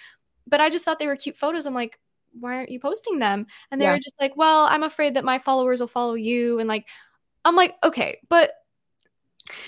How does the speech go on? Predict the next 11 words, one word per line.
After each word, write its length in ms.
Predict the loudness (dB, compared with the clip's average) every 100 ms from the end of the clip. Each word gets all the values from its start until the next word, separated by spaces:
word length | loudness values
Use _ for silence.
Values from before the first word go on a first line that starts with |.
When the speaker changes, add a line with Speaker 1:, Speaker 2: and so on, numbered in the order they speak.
| -18 -14 -2
Speaker 1:
but 100 | -2 -2 2
that 100 | 6
doesn't 200 | 6 6
mean 120 | 4 4
they're 100 | 4
gonna 200 | 4 6
Speaker 2:
<laughs> 40 |
That's 40 | 4
like 100 | 4 -2
Speaker 1:
unfollow 260 | 0 0 -2
you." 580 | -2 2 2 2 -6